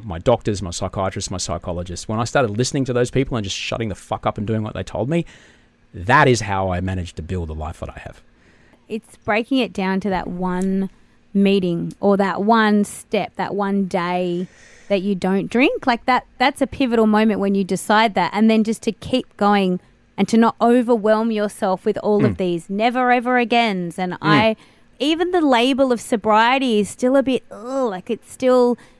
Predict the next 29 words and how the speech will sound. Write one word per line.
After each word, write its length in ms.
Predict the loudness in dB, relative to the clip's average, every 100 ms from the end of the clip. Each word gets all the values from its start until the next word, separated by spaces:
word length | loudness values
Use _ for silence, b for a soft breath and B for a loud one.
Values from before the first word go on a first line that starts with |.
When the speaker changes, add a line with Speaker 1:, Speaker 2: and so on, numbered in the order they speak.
| _ 2
Speaker 2:
you 120 | 2
know, 60 |
I've 60 | 4
been 220 | 2 2
sober 340 | 2 2 2 -2
seven 420 | 0 0 0 -2
years, 280 | 0 0 0
but 140 | -4
it 100 | -4
still 380 | -8 -2 0 2
has 200 | 0 0
this 240 | -4 -6
weird 380 | -8 -2 -2 -2
feel 480 | -6 -10 -6 -4 -4
in 100 | -4
our 160 | -6
society, 500 | -8 -10 -4 -2 -2
which 160 | -4 -6
is 120 | -8
why 340 | -2 2 4 2
we 80 |
wanna 280 | 0 -2 -6
have 200 | -6 -10
these 220 | -10 -12
conversations 960 | -8 -6 -6 -6 -6 -6 -6 -8 -8 -10 B B 0
and 340 | 4 4 4
normalize 1000 | 6 6 6 4 0 -4 -6 -10 -12 -10
being 300 | -6 -4 -4
sober. 580 | -6 -4 -4 -4 -8 -12